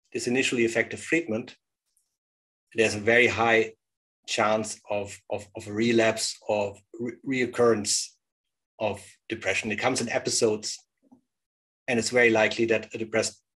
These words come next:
person will, at one point, has to go through another depressive episode if, if you don't do anything.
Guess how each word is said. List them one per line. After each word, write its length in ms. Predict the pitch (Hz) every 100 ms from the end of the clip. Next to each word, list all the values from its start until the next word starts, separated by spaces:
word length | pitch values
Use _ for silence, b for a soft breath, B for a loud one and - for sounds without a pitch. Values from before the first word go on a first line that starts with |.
| _
person 360 | - 117 - 110
will, 340 | 117 110 110 - _ -
at 140 | 117
one 220 | 123 139
point, 340 | 127 113 107 - _ _ _ _ _ _ _ _ _ _ _ _ _ _ -
has 140 | 127
to 80 | -
go 180 | 123 127
through 200 | 123 127
another 240 | 117 113
depressive 460 | 117 113 110 - -
episode 580 | 110 - - 104 98 95 - -
if, 340 | 110 101 - -
if 160 | 110
you 60 | 113
don't 200 | 110 104
do 120 | 107
anything. 460 | 98 98 95 90